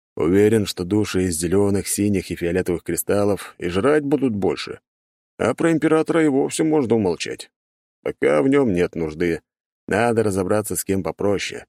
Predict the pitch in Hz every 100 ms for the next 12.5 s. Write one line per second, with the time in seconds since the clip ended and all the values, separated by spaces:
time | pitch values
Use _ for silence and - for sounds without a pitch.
0 | _ _ _ _ _ _ _ _ _ -
1 | 73 80 87 85 90 90 87 82 - 92
2 | 98 117 117 117 117 - 76 _ 101 107
3 | 95 87 101 90 64 57 - - - _
4 | _ _ _ - 78 92 110 123 117 107
5 | 107 135 131 113 113 127 113 - 95 95
6 | - 87 - 117 120 107 - - 95 98
7 | 107 123 - 76 58 - _ _ _ _
8 | _ - - - 165 160 151 - - 135
9 | 131 113 139 147 - - _ - 82 87
10 | 90 82 95 90 87 - 87 92 82 -
11 | 87 87 82 82 87 113 85 - _ _
12 | _ - 80 78